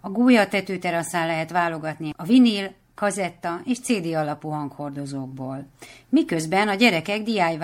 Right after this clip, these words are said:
Y lemezborító készítő workshopon vehetnek részt. További részleteket a Facebook eseményben,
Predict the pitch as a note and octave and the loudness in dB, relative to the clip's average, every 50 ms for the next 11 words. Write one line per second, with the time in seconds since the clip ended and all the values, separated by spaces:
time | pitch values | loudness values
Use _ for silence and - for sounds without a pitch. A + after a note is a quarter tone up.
0 | D#3 D#3 D#3 E3+ F#3+ G#3 G#3 G3+ F#3+ F3+ E3+ F3+ F3 F3 E3+ E3+ E3+ D#3+ - - | -2 -2 -2 -2 -2 -2 -4 -4 -6 -6 -8 -8 -8 -8 -8 -8 -8 -8 -6 -6
1 | E3+ D#3+ - E3+ D#3 - D#3+ D3 D3+ D#3 D#3 - - E3 D#3+ - D#3 D3+ D3 C#3+ | -6 -6 -4 -6 -6 -8 -8 -8 -6 -8 -8 -8 -8 -10 -8 -8 -6 -6 -4 -4
2 | C3+ C3+ C#3 C3+ - C#3+ C#3 C3+ - C3 C3+ B2+ B2+ B2+ - - - _ - _ | -4 -4 -4 -6 -6 -8 -8 -8 -8 -10 -10 -8 -10 -12 -14 -16 -18 _ -20 _
3 | _ _ _ _ _ _ _ - - - - - _ - G#3+ A3+ G#3+ G3+ E3+ E3+ | _ _ _ _ _ _ _ -20 -20 -20 -20 -8 _ 2 6 6 6 6 6 2
4 | D3+ D#3+ F#3+ F#3+ - G#3 F#3 - F3+ E3+ - D#3 D3 - D3 - A#3+ A#3+ A#3 F#3 | 2 2 0 0 0 -2 0 0 -2 -2 -2 -4 -4 -4 -2 2 2 2 2 0
5 | F#3+ F3+ F3+ F3+ E3 - - E3 D#3 D3+ D3 C#3+ C#3+ C#3 C#3 C#3 C3+ C#3 | -6 -8 -8 -6 -6 -4 -4 -4 -2 -2 -2 -2 -2 -2 -2 -4 -4 -6